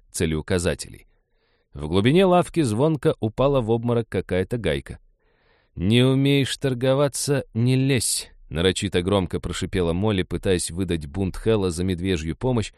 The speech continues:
и всем телом корчась в заискивающей улыбочке в сторону Офшура. «Давай обсудим это, когда уже свалим отсюда, а?» Натан, наоборот, старался шептать как можно тише, однако тишина оказалась слишком качественной.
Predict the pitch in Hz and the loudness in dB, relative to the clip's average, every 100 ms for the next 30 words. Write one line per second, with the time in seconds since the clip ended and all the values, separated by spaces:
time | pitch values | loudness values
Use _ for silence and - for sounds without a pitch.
0 | _ _ - 85 - 107 101 131 127 110 | _ _ -4 -2 0 0 0 0 2 0
1 | 98 120 107 101 80 78 98 113 - 87 | 0 -2 -2 -4 -4 -2 -2 -2 -2 -4
2 | 87 - 82 98 131 101 - 90 - 98 | -4 -4 -4 -2 -2 -4 -8 -10 -6 -2
3 | 87 85 95 - - 73 - _ _ _ | -2 -2 -4 -6 -8 -8 -10 _ _ _
4 | _ _ 80 98 117 120 107 - 160 117 | _ _ -4 -2 2 0 0 -2 0 0
5 | 101 92 98 104 90 120 117 107 - - | -2 -2 -4 -6 -4 -2 -2 -2 -4 -4
6 | 92 80 78 80 - 78 - - 151 - | -4 -2 -4 -6 -4 -4 -4 0 -2 -2
7 | _ _ _ 73 76 87 85 92 95 117 | _ _ _ -6 -4 0 0 2 2 2
8 | 123 - - 85 85 - - 87 - 101 | 0 -2 -4 -2 -2 -4 -6 -4 -4 -2
9 | 85 76 85 78 80 76 139 123 - - | -4 -4 -4 -4 -6 -4 -4 -4 -6 -4
10 | 98 95 101 82 - 85 95 113 120 82 | -4 0 -2 -4 -6 -6 -2 0 0 -2
11 | 85 90 101 85 - 95 - 104 107 117 | -4 -2 -2 -2 -4 -6 -4 -6 -4 -4
12 | - 69 - 53 | -4 -10 -12 -16